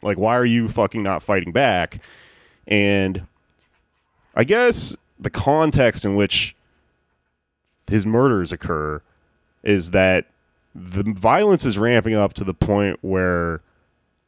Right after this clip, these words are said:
I think John Brown went on to explain what he did as self-defense, even though he sought out and killed a couple people.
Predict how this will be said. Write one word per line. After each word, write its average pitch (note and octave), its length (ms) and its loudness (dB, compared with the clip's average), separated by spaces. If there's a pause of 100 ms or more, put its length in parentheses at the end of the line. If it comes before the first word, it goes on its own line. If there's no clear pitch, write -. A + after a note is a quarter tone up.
(340)
I A2 100 4
think - 400 -4
John A#2+ 360 0
Brown G#2+ 520 0
went G2 200 -2
on F#2+ 240 -2
to F#2 320 -4
explain F2 560 -4 (140)
what F#2+ 240 2
he F#2+ 100 -4
did F#2 280 0
as E2+ 320 0
self-defense, E2+ 920 -2 (180)
even B2 380 0
though F2+ 640 2 (720)
he A2 120 -4
sought G2+ 380 0
out D#2+ 220 0
and D2 100 -10
killed A2+ 220 2
a F#2+ 40 -4
couple D#2+ 260 -4
people. D#2 540 -6